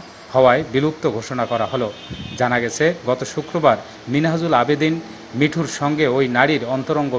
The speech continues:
ভিডিও সামাজিক যোগাযোগ মাধ্যম ফেসবুকে ভাইরাল হয়। এক মিনিট চার সেকেন্ডের ওই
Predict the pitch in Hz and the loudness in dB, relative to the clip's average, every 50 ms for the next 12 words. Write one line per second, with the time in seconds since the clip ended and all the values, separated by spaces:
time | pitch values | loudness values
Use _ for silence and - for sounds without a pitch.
0 | 107 107 120 117 147 160 135 104 92 - - - - - - - - 135 143 151 | -4 -4 -4 -2 0 0 0 0 -2 -8 -14 -20 -20 -18 -10 -6 -4 0 0 0
1 | 143 139 131 107 110 113 127 123 143 147 139 127 104 - - - - - - - | 0 0 -2 -2 -4 -4 2 2 2 4 4 0 -2 -4 -12 -18 -20 -20 -12 -4
2 | 120 120 127 131 120 147 143 120 113 - - - - 139 127 131 127 135 120 - | -2 -2 -2 -2 -2 -2 -2 -2 -2 -6 -10 -6 -6 -6 -4 -4 -6 -6 -2 0
3 | 131 110 101 - - - - - - 127 120 123 120 113 104 123 117 101 - - | -2 -2 -2 -6 -10 -12 -10 -4 -2 0 0 0 0 0 -2 -2 -2 -2 -4 -12
4 | - - - - - - 131 127 - - 131 127 127 127 117 - - - - - | -18 -20 -20 -16 -4 -2 -2 -2 0 -2 -2 -2 -2 -2 -4 -6 -10 -6 2 4
5 | 131 123 120 - - 139 120 135 139 131 123 123 104 95 - - - - - - | 4 4 4 2 -4 -2 0 0 0 0 0 0 -2 -2 -8 -14 -18 -18 -16 -16
6 | - - 143 135 127 | -8 -4 -2 0 0